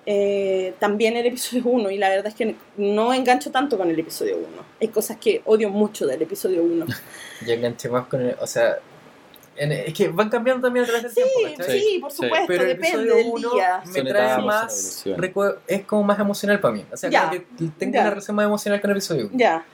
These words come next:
Speaker 1: perfecto.
Speaker 2: Porque estuve como muy metido en el tema de, como le, hablamos en el podcast
Speaker 1: Sí.
Speaker 2: anterior, de grabar
Speaker 1: Sí.
Speaker 2: cosas,
Speaker 3: Ujú.
Speaker 2: ¿cachai? Los
Speaker 1: Sí,
Speaker 2: programas
Speaker 1: sí, sí, es
Speaker 2: especiales,
Speaker 1: verdad,
Speaker 2: ¿sí?
Speaker 1: es verdad.
Speaker 3: Sí.
Speaker 2: Entonces,
Speaker 1: Sí.
Speaker 2: es,
Speaker 1: A mí
Speaker 2: por
Speaker 1: me
Speaker 2: eso es
Speaker 1: pasó
Speaker 2: como,
Speaker 1: eso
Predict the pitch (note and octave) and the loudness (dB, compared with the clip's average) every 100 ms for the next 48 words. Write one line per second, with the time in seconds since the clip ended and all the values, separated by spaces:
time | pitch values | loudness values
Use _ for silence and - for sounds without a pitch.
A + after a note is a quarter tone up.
0 | - G#3+ G#3+ - D3+ - D3 C#3+ - D3+ | -12 -10 -6 -6 -6 0 0 0 -2 0
1 | D3 D3 D3 C#3+ C#3 - - D3 - E3+ | 2 2 2 2 2 -2 -6 -6 0 2
2 | F3 F#3 F3 E3 F3+ G#3 G#3 _ - - | 2 0 0 0 2 2 0 _ -20 -6
3 | D#3+ E3+ F3+ G#3 G#3 G#3 G3 F#3 G3 F#3+ | -2 0 2 2 4 2 0 -2 0 2
4 | F3+ F3 D#3+ D#3 D3+ - E3 E3+ E3+ - | 2 2 0 -2 -4 -4 0 2 2 -2
5 | C#3 C#3+ C#3+ C#3+ C#3+ E3+ G3 F#3+ G3 F#3+ | -8 -4 -6 -2 0 2 2 0 -4 -4
6 | F#3+ A#3+ A3+ E3 F3 - B2+ A#2 C3+ C#3+ | -2 0 0 2 0 0 0 2 2 2
7 | - D#3 C#3+ D3 C#3+ A#2+ A#2+ D3 C#3+ C#4+ | 0 0 0 0 0 0 0 -2 2 2
8 | C4+ C4+ C#3+ C4+ C4 F#3+ E3 E3 - D3+ | 2 2 2 0 0 2 2 2 2 0
9 | D4 B3 A3+ A3+ A3+ B3 A#3+ A3+ G#3 A#3+ | 0 0 2 2 2 0 0 2 2 2
10 | A2+ A#2+ D3+ - D#3+ D#3+ D#3+ E3 - F#3 | 0 2 2 0 2 2 2 0 -4 -6
11 | F#3+ - A#3+ C#4 D#4 D#4+ D#4 A#3 D4 D4+ | -6 -2 0 2 0 2 2 2 0 0
12 | A3+ | 0